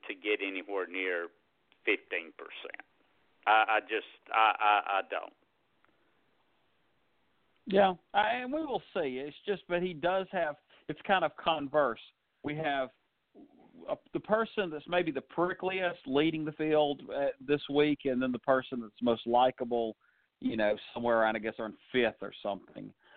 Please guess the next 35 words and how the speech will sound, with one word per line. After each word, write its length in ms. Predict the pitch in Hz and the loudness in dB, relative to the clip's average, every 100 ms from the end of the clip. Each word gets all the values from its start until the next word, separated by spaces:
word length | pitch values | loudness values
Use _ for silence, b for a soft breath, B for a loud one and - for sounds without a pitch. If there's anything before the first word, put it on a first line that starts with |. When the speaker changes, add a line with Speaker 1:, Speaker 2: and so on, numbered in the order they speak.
| B - | B 2
Speaker 2:
Um, 320 | 180 185 180 | 4 4 0
well, 160 | 180 202 | -4 -4
now 280 | 214 302 285 | -4 -4 -4
I 20 | |
wanna 200 | 214 165 | -4 -6
welcome 440 | 156 175 185 160 | -4 -4 -4 -8
in 100 | 147 | -8
our 140 | 143 123 | -6 -8
guest 500 | 113 143 170 139 127 _ _ _ _ _ - | -8 -6 -4 -6 -8 _ _ _ _ _ -8
for 80 | 143 | -4
the 80 | 139 | -2
evening 320 | 147 151 143 | -2 -4 -8
to 100 | 127 | -8
discuss, 420 | - - 156 151 - 131 | -6 4 4 4 0 -4
um, 420 | 131 127 117 107 - | 0 2 0 -4 -4
South 200 | 165 175 - | 0 0 0
Carolina 380 | 170 151 147 123 | -2 0 0 -2
politics, 680 | - 165 156 - 143 123 - _ _ _ _ - | 0 2 2 0 -4 -6 -8 _ _ _ _ -6
longtime 880 | 135 147 175 208 180 165 147 135 131 - | 0 4 4 2 0 0 2 2 -2 -10
contributor 560 | 135 - 151 131 127 117 | -10 -8 -8 -6 -6 -8
to 100 | 110 | -10
the 100 | - - | -6 2
Kudzu 400 | 139 120 123 113 | 4 4 -2 0
Vine 320 | 113 113 117 | 0 0 -2
on 200 | 110 117 | -2 -4
the 60 | |
Palmetto 600 | 113 131 117 117 113 110 107 | -2 2 4 4 4 2 0
State. 300 | - 131 143 - b b b - | 0 0 0 -6 b b b 2
Welcome 320 | 170 180 156 | 2 2 2
back 200 | 165 147 | 0 0
to 60 | |
the 80 | 135 - | -12 -6
show, 220 | 185 190 147 | -4 -2 -2
Lachlan 420 | 147 156 151 131 | -2 -2 -4 -4
McIntosh. 640 | 143 175 147 120 127 - | -2 -2 -6 -4 -2 -2